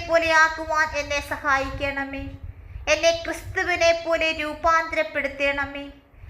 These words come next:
സ്നേഹത്തിലും താഴ്മയിലും പരിശുദ്ധിയിലും ശക്തിയിലും നടക്കുവാൻ എന്നെ സഹായിക്കണമേ. ഞാൻ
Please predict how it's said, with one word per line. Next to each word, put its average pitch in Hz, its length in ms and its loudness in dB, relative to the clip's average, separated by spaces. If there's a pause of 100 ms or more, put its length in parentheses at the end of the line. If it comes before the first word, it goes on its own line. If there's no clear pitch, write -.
(200)
സ്നേഹത്തിലും 311 920 0 (440)
താഴ്മയിലും 311 840 4 (440)
പരിശുദ്ധിയിലും 311 960 -2 (520)
ശക്തിയിലും 320 760 0
നടക്കുവാൻ 277 580 2 (460)
എന്നെ 285 220 2 (140)
സഹായിക്കണമേ. 277 1000 -2 (680)
ഞാൻ 294 180 6